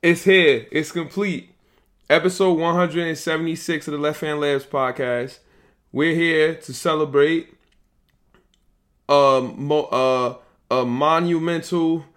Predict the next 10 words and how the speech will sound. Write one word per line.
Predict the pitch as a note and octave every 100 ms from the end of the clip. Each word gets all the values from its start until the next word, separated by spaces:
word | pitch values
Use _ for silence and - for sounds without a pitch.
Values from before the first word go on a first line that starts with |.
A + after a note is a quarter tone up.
| _ _ _
momentous | C#3 D#3+ D#3 E3 F3 F3+ E3 -
occasion. | E3 D3 F#3 F3 D#3 D3+ D#3 F3+ - _ _ _ _ _ _ _ _ _ _ _ -
We | C3+
did | A#2+ D3+
it. | B2 - _ _ _ _ _ _
We | C#3 D3
did | D3+ F3
it. | C#3 - - _ _ _ _ _ _ _
We | C#3+ E3
reclaimed, | D#3 F#3 F#3 F#3 F#3 F3+ F3 F3 F#3+